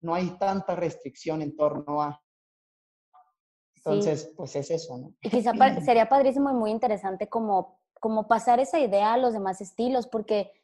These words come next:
Speaker 2: al, al menos si lo, si me pongo a pensar, pues, por ejemplo, el locking también es
Speaker 1: <clears throat>
Speaker 2: bastante simple. Son ocho, seis, siete movimientos, como lo quieran ver, depende del, del maestro que tengas, ¿no? Y qué tanto puedes hacer con eso. En realidad creo que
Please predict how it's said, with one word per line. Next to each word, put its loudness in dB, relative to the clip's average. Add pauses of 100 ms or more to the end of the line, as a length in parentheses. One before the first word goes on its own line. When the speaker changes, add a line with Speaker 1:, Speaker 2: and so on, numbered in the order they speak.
(120)
Speaker 2:
al, 0
al -2
menos 0
si 0
lo, 2
si -6
me 2
pongo 6
a 4
pensar, 0
pues, -4
por -4
ejemplo, -4
el 2
locking 0
también 4
es -2
Speaker 1:
<clears throat> -
Speaker 2:
bastante -2
simple. 0 (140)
Son -4 (560)
ocho, 4
seis, 0
siete 2
movimientos, -2
como -4
lo 0
quieran -2
ver, 2
depende 0
del, 0
del -2
maestro -4
que -4
tengas, -2
¿no? -2 (480)
Y -2
qué 4
tanto 2
puedes 6
hacer -2
con -2
eso. -2
En -4
realidad 0
creo 0
que 2